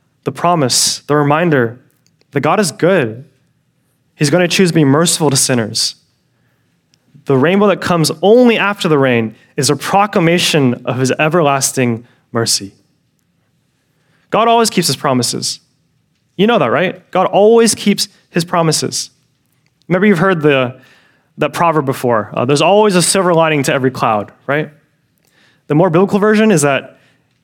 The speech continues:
in God, there's always hope. There's always hope.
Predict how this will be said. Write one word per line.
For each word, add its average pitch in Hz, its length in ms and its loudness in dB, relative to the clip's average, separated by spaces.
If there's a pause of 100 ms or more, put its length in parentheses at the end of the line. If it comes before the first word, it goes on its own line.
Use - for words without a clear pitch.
in 156 120 0
God, 220 540 0 (340)
there's 220 240 0
always 175 760 2 (100)
hope. 139 320 -2 (800)
There's 208 140 0
always 233 440 2
hope. 226 280 -2